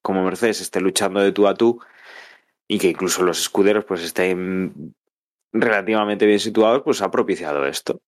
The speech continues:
que, que la diferencia de puntos sea prácticamente nula. O sea, habrá que ver el resultado, ¿no? Pero, desde luego,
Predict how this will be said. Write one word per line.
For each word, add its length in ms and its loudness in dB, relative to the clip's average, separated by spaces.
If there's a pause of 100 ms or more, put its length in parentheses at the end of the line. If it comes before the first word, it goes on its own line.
que, 720 -4 (100)
que 100 -2
la 60 2
diferencia 440 0
de 60 0
puntos 520 0 (720)
sea 600 0
prácticamente 580 -6
nula. 280 -2 (540)
O 80 2
sea, 180 2 (200)
habrá 240 4
que 80 0
ver 100 4
el 120 2
resultado, 500 0
¿no? 180 -4
Pero, 160 4
desde 200 4
luego, 500 2